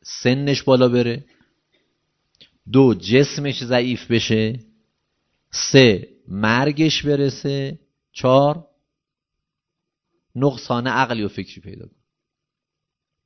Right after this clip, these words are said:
دو تای اینا عامل کاهش توان مربیگریه، دو تاش عامل از بین رفتن امکان مربیگریه.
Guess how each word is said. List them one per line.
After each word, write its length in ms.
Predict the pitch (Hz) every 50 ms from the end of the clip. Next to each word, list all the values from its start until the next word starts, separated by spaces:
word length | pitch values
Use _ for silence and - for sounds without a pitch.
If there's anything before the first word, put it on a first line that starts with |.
| _ _ _ _ _ _ _ _ _ _ _ _ _ _ _ _ _ _ - 120 117
دو 140 | 123 165 202
تای 280 | 196 - 202 190 180 170
اینا 680 | 160 147 139 139 135 135 139 135 117 98 87 - - _ _ _ _ _ _ _
عامل 920 | - 123 127 131 127 127 123 131 139 151 151 143 123 110 98 92 87 - - _ _ _ _ _ _ _ _ _ _ _ _
کاهش 720 | - - - 131 123 127 131 131 127 120 120 123 120 -
توان 640 | - 175 - - 170 175 165 170 165 165 160 160
مربیگریه، 1300 | 160 156 156 156 151 147 143 147 _ 139 143 139 - 156 143 139 135 135 135 139 139 135 135 139 139 156 - _ _ _ _ _ _ _ _ _ _ _ _ _ _ _ _ _ _ _
دو 160 | - 135 151
تاش 560 | 147 - 180 180 175 180 170 - - - - _ _ _ _ _ _ _ _ _ _ _ _ _ _ _ _ _ _ _ _ _ _ _ _ _
عامل 540 | 113 120 131 135 135 131 123 120 120 139 131
از 280 | 117 156 165 151 151 147
بین 240 | 156 156 156 151
رفتن 500 | 151 139 147 151 151 - - - - 123 139 147 - -
امکان 580 | 170 165 165 160 143 - 156 147 151 151 135
مربیگریه. 960 | 113 104 101 98 95 90 - _ 98 87 _ 95 87 85 82 82 82 82 _